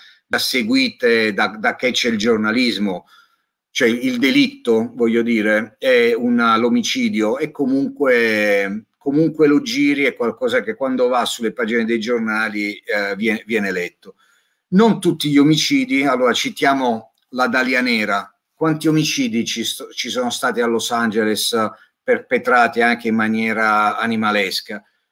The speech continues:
Però la Da-, la Dalia Nera, quando se ne occupa il roi, diventa un grande romanzo. Eh, per cui io a Milano non vedo al momento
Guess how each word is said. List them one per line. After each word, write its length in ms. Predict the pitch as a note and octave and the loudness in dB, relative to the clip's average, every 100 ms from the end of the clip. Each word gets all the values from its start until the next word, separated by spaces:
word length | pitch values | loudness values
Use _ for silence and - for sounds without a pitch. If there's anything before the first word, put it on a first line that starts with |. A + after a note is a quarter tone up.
| _ | _
Però 240 | A3 G3+ D3+ | 0 4 4
la 140 | C#3+ | 4
Da-, 260 | C#3+ D#3 - | 4 0 0
la 160 | D3+ | -2
Dalia 320 | D#3 D#3+ F3 F#3+ | 0 0 2 0
Nera, 680 | E3 D#3+ E3 F3 E3+ - | 0 0 2 2 0 -2
quando 500 | - C#3 C#3 C3+ B2+ | -6 -2 0 0 0
se 220 | A#2+ - C3+ | 0 -2 -4
ne 260 | C3 B2+ | -2 -2
occupa 760 | C3+ C3 - A#2 - A#2+ A2+ A2 | 0 -2 -4 -18 -8 -4 -2 -2
il 180 | D3+ D#3+ | 0 0
roi, 580 | C#3 D3 C3+ C#3+ F3 D#3+ | 2 0 2 0 0 -2
diventa 720 | C3+ B2+ B2+ C3 D#3 D#3 - | -4 -2 -2 -2 -4 -2 -2
un 80 | A#2+ | -4
grande 340 | A2+ A#2 A2 G#2 | -6 -4 -4 -6
romanzo. 640 | B2 C#3 A2 G2+ A2+ _ _ _ _ _ _ _ _ | -4 -2 -2 -8 -14 _ _ _ _ _ _ _ _
Eh, 600 | D3 D3 C#3+ C#3+ C#3 C3 | 2 4 6 4 4 2
per 180 | - F3+ | 0 -4
cui 500 | - F#3+ D3+ C3 B2+ | 0 2 4 4 2
io 140 | E3+ D#3 | 4 4
a 60 | |
Milano 460 | C#3+ D3+ C#3+ C3 A#2+ | 4 4 2 2 -2
non 220 | A#2+ B2 | -2 0
vedo 680 | D3 D#3 C#3 B2+ A2+ G#2+ _ | 2 2 4 2 2 -2 _
al 240 | A#2+ A#2+ B2 | -4 -2 -2
momento 1120 | B2+ B2 C3 B2+ B2 A2+ B2+ A#2+ A#2 A2+ | -4 -2 -2 0 -2 -4 0 2 2 -2